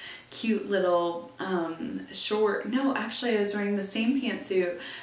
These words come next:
that I wore to photograph Ashley and William's wedding. So here I am, like, running around, like, completely comfortable in my outfit. Um, and then we ended up going to a dive bar. It was called,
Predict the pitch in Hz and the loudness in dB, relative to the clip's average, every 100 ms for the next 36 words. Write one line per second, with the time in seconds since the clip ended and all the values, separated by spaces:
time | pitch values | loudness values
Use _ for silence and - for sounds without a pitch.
0 | - 208 202 185 180 180 185 - 208 202 | -2 2 2 6 8 8 6 0 0 2
1 | 185 170 170 170 - - 202 - 196 - | 2 2 2 -2 -6 -6 -2 0 0 -2
2 | 202 220 330 466 277 214 190 - - - | -2 0 2 4 4 4 4 4 0 -6
3 | - - - - 277 262 240 240 240 277 | -6 -8 -8 0 6 8 10 10 8 6
4 | 294 233 240 220 202 190 190 202 220 233 | 6 4 2 2 2 2 0 0 2 2
5 | 196 185 226 262 240 208 175 - - 233 | 0 2 2 4 4 4 2 -2 -6 0
6 | 214 - 233 220 208 277 302 220 196 175 | 0 0 0 2 6 6 6 4 0 -2
7 | 165 180 175 151 151 147 - 190 180 170 | -4 -2 0 2 2 0 -4 -2 -2 -2
8 | - 165 165 170 180 277 - - - - | -2 -4 -2 2 4 2 0 -10 -12 -6
9 | - 208 190 190 190 202 208 208 208 208 | 2 6 6 4 2 0 2 0 -2 -2
10 | 208 202 190 185 185 180 185 185 175 208 | 2 2 2 2 0 0 0 0 4 6
11 | 262 254 247 240 226 226 226 214 196 185 | 8 8 6 6 8 8 6 4 0 -2
12 | - - - 185 185 185 180 | -2 -4 -2 2 4 4 2